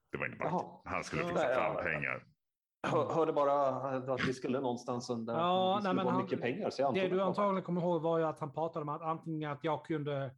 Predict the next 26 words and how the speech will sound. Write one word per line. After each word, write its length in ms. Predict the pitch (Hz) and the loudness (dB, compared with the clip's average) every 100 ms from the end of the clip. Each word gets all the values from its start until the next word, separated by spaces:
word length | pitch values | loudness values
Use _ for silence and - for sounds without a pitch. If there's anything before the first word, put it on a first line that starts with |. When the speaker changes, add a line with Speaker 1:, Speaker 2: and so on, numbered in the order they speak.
| _ | _
Speaker 3:
få 140 | 151 135 | -4 -2
dem 140 | 131 | -2
i 20 | |
handen 480 | 147 240 233 240 226 | 0 0 0 -2 -2
eller 540 | 202 185 165 156 147 139 - _ | 0 0 2 0 -2 -8 -16 _
de 120 | 143 | -8
kunde 180 | 156 139 | -6 -2
sättas 320 | 156 147 135 | -2 0 0
in 340 | 147 131 120 _ _ _ _ _ _ | 0 -2 -4 _ _ _ _ _ _
på 80 | 151 | -2
banken, 460 | 151 131 107 - - | 0 -2 -6 -16 -20
liksom. 460 | _ - 107 120 139 | _ -20 -20 -10 -4
Och 160 | 143 | 0
då 380 | 151 151 135 131 - - | 2 2 0 -2 -12 -10
Speaker 1:
Precis. 300 | - - 151 | -8 -2 2
Speaker 3:
valde 240 | 180 156 | 2 2
ju 60 | 156 | 2
Rogue 340 | 160 151 147 | 2 2 2
hellre 200 | 151 135 | 0 0
att 100 | 131 - | -2 -2
hon 100 | 170 | 0
tar 80 | 156 | 0
hand 260 | 160 151 | 0 -2
om 40 | 139 | -4
henne 100 | 135 | -6
själv. 360 | - 180 143 | -4 -4 -4